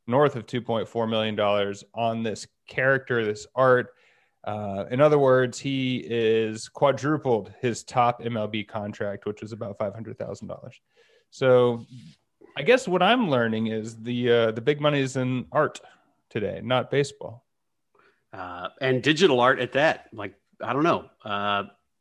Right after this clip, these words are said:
Speaker 2: do you think he's keeping this stuff in cryptocurrency,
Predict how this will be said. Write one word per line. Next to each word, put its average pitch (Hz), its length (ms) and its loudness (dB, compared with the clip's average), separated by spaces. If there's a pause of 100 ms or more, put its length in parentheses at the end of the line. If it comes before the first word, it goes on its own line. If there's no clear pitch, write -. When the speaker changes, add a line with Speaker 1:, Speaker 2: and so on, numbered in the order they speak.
(460)
Speaker 2:
do 123 100 -12
you 131 80 -6
think 165 200 2
he's 160 180 -6
keeping 165 320 -2
this 160 160 0
stuff 165 360 -2
in 127 520 2 (500)
cryptocurrency, 185 800 2